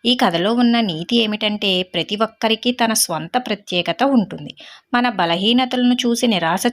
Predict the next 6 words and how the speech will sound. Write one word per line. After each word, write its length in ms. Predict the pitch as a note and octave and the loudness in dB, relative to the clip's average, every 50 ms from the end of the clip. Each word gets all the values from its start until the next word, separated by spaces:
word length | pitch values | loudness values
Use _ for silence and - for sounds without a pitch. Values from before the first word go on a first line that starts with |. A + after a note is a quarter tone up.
| - A3+ | 0 0
చెందకుండా 640 | G#3+ G3+ G3+ G3 - G3+ G3 G3 F#3+ F#3 F3 F3+ | 0 0 -2 -4 -4 -4 -2 0 0 0 0 0
మన 220 | F3+ F#3 F#3+ G3 G3 | 0 -2 -2 -2 -2
బలాన్ని 520 | F3 D3+ E3 D#3 D#3+ E3 F#3+ G#3+ A#3+ B3 | 0 0 0 0 2 2 2 4 4 2
గుర్తించి 760 | B3 - G3 - - - G3 F#3 F#3 - - F3 E3 E3 E3 | 2 0 -4 -8 -8 -6 -4 -2 -2 0 0 2 2 2 0
ముందుకు 400 | E3+ E3+ E3 E3 F3 F3 - - | 0 -2 -2 -2 -2 -2 -2 -2
సాగాలి. 600 | - - - C#4 G#3 F3+ E3 D3 C3+ B2 B2+ A#2 | -2 0 2 2 2 2 0 -2 -6 -8 -10 -12